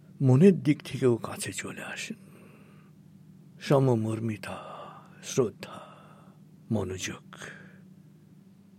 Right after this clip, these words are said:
আসলে আপনি যেরকম মনোযোগ পেলে খুশি হন, আপনার স্ত্রী, আপনার স্বামী, আপনার সন্তান, আপনার মা, আপনার বাবা, আপনার আত্মীয়,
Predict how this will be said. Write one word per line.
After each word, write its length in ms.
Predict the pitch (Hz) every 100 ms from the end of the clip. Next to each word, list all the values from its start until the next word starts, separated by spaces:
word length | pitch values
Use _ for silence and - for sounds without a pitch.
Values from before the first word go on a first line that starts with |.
| - - - - - - - - -
আসলে 480 | - - 123 - - - - - -
আপনি 360 | 131 127 156
যেরকম 500 | 135 139 131 156 139
মনোযোগ 400 | 120 120 120 139 -
পেলে 200 | 143 135
খুশি 340 | 127 135 -
হন, 220 | 143 - - - - - - - - - - -
আপনার 380 | 117 113 120 110
স্ত্রী, 600 | - - 107 113 139 147
আপনার 280 | 120 - 110
স্বামী, 500 | - 107 90 107 113 - - - - - - -
আপনার 320 | 110 107 107
সন্তান, 640 | 101 113 98 - 107 110 - - - - 120 - - - - - - - -
আপনার 300 | 135 117 123
মা, 440 | 110 113 135 156
আপনার 280 | 160 - 143
বাবা, 360 | 123 - - - - - - - - - - - - - - - -
আপনার 300 | 123 - 120
আত্মীয়, 480 | 95 - - 117